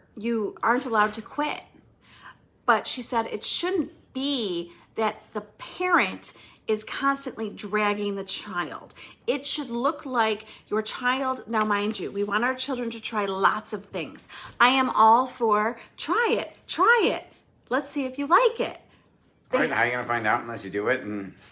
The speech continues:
Speaker 2: you might find out you don't like it.
Speaker 1: Yes. So she discussed that when your children find their passions, then you will see the love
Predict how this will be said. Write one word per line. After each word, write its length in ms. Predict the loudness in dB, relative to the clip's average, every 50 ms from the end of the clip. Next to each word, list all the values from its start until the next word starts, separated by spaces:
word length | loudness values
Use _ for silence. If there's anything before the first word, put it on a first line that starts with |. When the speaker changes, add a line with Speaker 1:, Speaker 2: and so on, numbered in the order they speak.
| _
Speaker 2:
you 100 | -8 -6
might 140 | -4 -4 -4 -4
find 140 | -2 -2
out 60 | -2 0
you 80 | 0
don't 140 | 0 2 2
like 180 | 2 0 0 -2
it. 160 | -6 -10 -10 -10 -6
Speaker 1:
Yes. 460 | 4 6 6 6 6 0 -10 -12 -12 -14 -20 -20 -20 -16 _
So 200 | -4 0 0 2
she 460 | 2 2 0 -2 -2 -2 -2 -4 -4
discussed 800 | -4 -6 -6 -6 -4 0 2 2 2 0 -4 -8 -10 -14 -6 -4
that 520 | -4 -2 -2 -4 -4 -8 -12 _ -14 -14 -14 -16 -20 -18 _
when 360 | -4 0 2 2 2 2 0 0
your 160 | 0 -2 -2
children 640 | -2 -2 0 0 0 0 0 -2 -2 -2 -4 -6 -10 _ -20 _ _ -4 _
find 380 | 6 6 8 6 4 2 2 0
their 100 | 0 -2
passions, 1040 | -2 -8 -10 -6 -2 -2 -2 -2 -2 -4 -4 -8 -10 -14 -16 -14 -12 -12 -12 -14 -16 -18 -18 -16 -16 -16 -18 -16 -12
then 360 | -2 2 2 2 4 2 0
you 200 | 0 -2 -4 -4
will 200 | -2 -2 -2 -2
see 560 | -4 -8 -8 -6 -6 -4 -4 -4 -6 -8 -12 -16 -20 _ 0
the 160 | 2 4 4
love 420 | 4 6 6 8 8 6 6 2